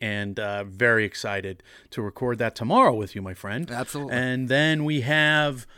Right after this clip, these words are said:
Speaker 1: we have another guest to talk about the artisan categories. Two returning guests coming up, expert guests that, that will answer all, answer all our burning questions, and that's gonna be a lot of fun.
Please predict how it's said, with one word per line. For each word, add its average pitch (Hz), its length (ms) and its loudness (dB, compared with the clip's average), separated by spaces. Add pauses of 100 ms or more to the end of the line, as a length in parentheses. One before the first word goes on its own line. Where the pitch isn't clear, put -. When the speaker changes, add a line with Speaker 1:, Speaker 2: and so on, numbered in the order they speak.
(260)
Speaker 1:
we 151 220 -2
have 147 140 2
another 160 260 2
guest 151 380 2
to 135 40 -6
talk 147 260 -2
about 143 220 -2
the 135 200 -12
artisan 123 500 0
categories. 92 760 -10
Two 185 260 0
returning 135 540 -2
guests 123 400 0 (240)
coming 123 300 -2
up, 107 200 -6
expert 156 480 0
guests 143 460 2 (360)
that, 117 340 -2
that 113 160 -4
will 113 140 -4
answer 139 280 4
all, 131 460 2
answer 135 340 -2
all 127 180 2
our 120 120 2
burning 120 320 -2
questions, 117 640 -4
and 107 240 -6
that's 107 180 -8
gonna 107 160 -8
be 107 80 -6
a 98 60 -6
lot 101 160 -6
of - 40 -12
fun. 156 380 0